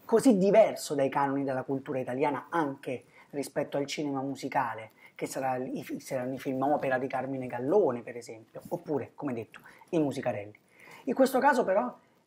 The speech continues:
è straordinario come Giannini riesca non a imitare la forma musical,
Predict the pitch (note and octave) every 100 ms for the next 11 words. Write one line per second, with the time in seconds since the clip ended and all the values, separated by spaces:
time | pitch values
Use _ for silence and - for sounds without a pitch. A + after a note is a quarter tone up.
0 | _ G3 F3+ F3+ - - - A3+ A3+ G3
1 | B3 C#4 C4 - F3 D3+ D#3 G3+ G3+ A3
2 | A#3+ B3 C4 - _ _ - - D3+ E3+
3 | F3 D3+ - - F3+ G#3+ A3 - - -
4 | _ _ _ _ _ _ - F3 G3+ A3+
5 | D#3 D3 D3 D#3 D#3 F3 C3+ - G#2+ -
6 | - - C#3+ - C3+ B2 B2 A#2+ G#2+ A#2
7 | G#2+